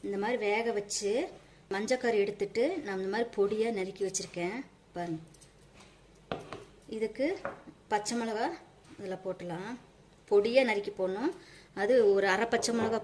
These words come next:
போதும், ரொம்ப வேண்டாம். இப்போ மிளகாத்தூள் கொஞ்சம் போட்டுலாம். காரத்தன்மை போட்டுக்கோங்க.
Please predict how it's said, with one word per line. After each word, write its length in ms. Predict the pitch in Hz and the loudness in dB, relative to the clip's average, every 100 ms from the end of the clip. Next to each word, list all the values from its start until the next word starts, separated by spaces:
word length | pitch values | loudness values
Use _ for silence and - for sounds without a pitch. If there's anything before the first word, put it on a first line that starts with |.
| 190 | -2
போதும், 320 | 180 185 226 | 0 0 -2
ரொம்ப 260 | 196 208 208 202 | -2 -2 0 0
வேண்டாம். 360 | 180 170 185 262 - - - - - - - - - - - - - - - - - - - | -2 -4 -6 -8 -14 -20 -20 -20 -20 -20 -20 -20 -20 -12 -10 -6 -6 -8 -14 -20 -20 -20 -8
இப்போ 140 | 262 247 | -2 2
மிளகாத்தூள் 580 | 226 247 269 247 233 - | 4 4 4 4 2 0
கொஞ்சம் 260 | 208 214 208 | -4 -4 -4
போட்டுலாம். 420 | 190 190 180 202 262 - - - - - - - - - - - - - - - - - - - - - - - - - - - - - - - - - - - - - - - - - - - - - - | -6 -4 -6 -6 -12 -16 -20 -20 -20 -20 -20 -20 -20 -20 -20 -20 -20 -20 -20 -20 -20 -20 -20 -20 -20 -20 -20 -20 -20 -20 -20 -20 -20 -20 -20 -20 -20 -20 -20 -20 -20 -20 -20 -20 -20 -20 -20 -20 -20 -18 -6
காரத்தன்மை 500 | 220 240 233 226 226 233 | -2 -2 -2 -6 -4 -4
போட்டுக்கோங்க. 440 | 202 - 185 180 | -6 -6 -8 -8